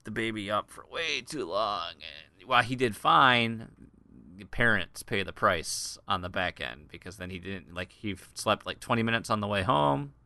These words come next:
Then he wouldn't take a nap, and then all of a sudden, like, every time we'd put him down for a nap,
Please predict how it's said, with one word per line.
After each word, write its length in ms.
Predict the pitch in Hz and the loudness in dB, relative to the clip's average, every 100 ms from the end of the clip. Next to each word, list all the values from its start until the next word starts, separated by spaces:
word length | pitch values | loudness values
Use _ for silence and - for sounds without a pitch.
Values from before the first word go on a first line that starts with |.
| _ - _ _ | _ -20 _ _
Then 100 | 104 | 0
he 60 | 104 | 2
wouldn't 260 | 104 120 - | 2 0 2
take 200 | 113 107 | 0 2
a 40 | |
nap, 460 | 107 110 110 - - _ - | 2 4 2 0 -8 _ -8
and 160 | 95 98 | -2 2
then 300 | 104 95 90 - | 2 2 -2 0
all 120 | 104 | 2
of 40 | |
a 40 | 104 | 2
sudden, 260 | 110 98 | 0 0
like, 140 | 92 - | -2 0
every 180 | 107 | 2
time 160 | 110 104 | 4 4
we'd 120 | 95 | 2
put 100 | 123 | 0
him 60 | 110 | 2
down 160 | 110 | 2
for 100 | 113 | 2
a 40 | 107 | 2
nap, 300 | 104 101 | 4 2